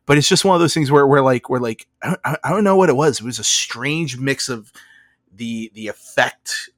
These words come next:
uh, the, the practical suit effects with what voices were coming out of them. And I literally kinda remember being a kid and being like, "Oh, that's, that's, I don't know what it is, but there's something a little strange about that that didn't quite sit with me when I was, when I was even younger."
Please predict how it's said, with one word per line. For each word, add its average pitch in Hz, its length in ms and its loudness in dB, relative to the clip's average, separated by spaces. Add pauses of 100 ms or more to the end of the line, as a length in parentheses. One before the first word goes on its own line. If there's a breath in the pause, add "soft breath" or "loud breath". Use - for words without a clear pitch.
uh, 107 260 -4 (100)
the, 113 320 -10
the 104 200 -14 (100)
practical 147 760 2
suit 156 380 0
effects 113 500 -6 (400 soft breath)
with 120 320 -4
what 113 300 -6
voices 123 480 -4
were 143 100 0
coming 131 300 -2
out 131 160 2
of 220 60 0
them. 262 160 2
And 139 120 0
I 190 220 4
literally 190 340 4
kinda 147 200 2
remember 143 460 2
being 135 360 0
a 127 60 -2
kid 131 180 -2
and 113 80 -6
being 120 140 -6
like, 101 280 -8 (640)
"Oh, 117 300 -4
that's, 214 320 -6
that's, 311 380 -4
I 320 60 0
don't 370 120 -4
know 233 140 4
what 175 200 4
it 180 60 4
is, 165 340 2
but 127 200 -8
there's 180 280 2
something 147 280 -4
a 117 60 -4
little 120 240 -4
strange 101 440 -10
about 98 280 -10
that 98 220 -8
that 101 120 -10
didn't 104 280 -10
quite 104 300 -6
sit 95 280 -8
with 104 180 -14
me 110 180 -6
when 104 140 -6
I 101 80 -2
was, 107 280 -8
when 127 100 -6
I 110 60 -2
was 113 140 -8
even 110 200 -12
younger." 110 420 -8